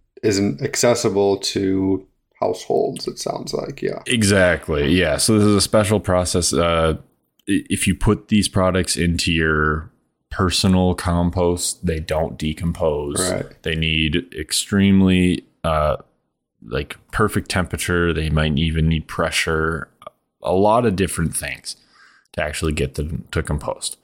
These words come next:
Speaker 2: Uh, so, Zach, if you wanna pull up that picture I sent you earlier, I
Speaker 1: Yeah.
Speaker 2: also just thought this was pretty interesting with how they're representing their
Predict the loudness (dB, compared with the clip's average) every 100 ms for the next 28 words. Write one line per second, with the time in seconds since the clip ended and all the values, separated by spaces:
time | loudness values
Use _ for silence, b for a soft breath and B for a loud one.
0 | b b b b b _ -4 0 0 0
1 | -2 2 4 4 2 -2 0 0 0 0
2 | 2 2 0 2 2 2 -2 -2 -2 -4
3 | _ _ _ _ -4 -2 -2 -2 -2 -2
4 | -2 -2 -2 2 2 2 0 -2 -6 B
5 | B B B _ _ -4 0 4 4 4
6 | 2 2 0 0 0 0 -2 -2 -4 -6
7 | -6 -2 0 2 2 0 0 0 0 2
8 | 4 2 0 -2 -2 0 0 0 -2 -6
9 | _ _ _ -2 -2 0 0 2 2 2
10 | 0 0 -4 -10 _ _ _ -2 2 4
11 | 4 4 0